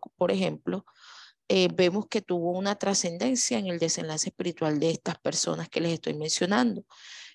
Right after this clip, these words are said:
Este testimonio del que les estoy hablando no lo escuché. Este testimonio del que les estoy hablando lo vivencié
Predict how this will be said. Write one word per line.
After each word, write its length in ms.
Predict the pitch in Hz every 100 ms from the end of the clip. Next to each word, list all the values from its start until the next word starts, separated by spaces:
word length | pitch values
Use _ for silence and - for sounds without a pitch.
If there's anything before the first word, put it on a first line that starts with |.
| -
Este 540 | 214 - 285 285 294 _ _
testimonio 500 | 220 - 196 185 208
del 120 | 220
que 80 | 214
les 100 | 196
estoy 240 | 175 180
hablando 400 | 170 180 185 185
no 160 | 185 175
lo 80 | 196
escuché. 640 | - 190 - - 147 - _ _ _ _ _ _ _
Este 220 | - - 175
testimonio 440 | 185 170 156 160
del 160 | 165 -
que 120 | 170
les 120 | 165
estoy 260 | 170 - 151
hablando 520 | 151 156 151 151 165
lo 240 | 170 165
vivencié 840 | 156 151 139 143 - - 160 160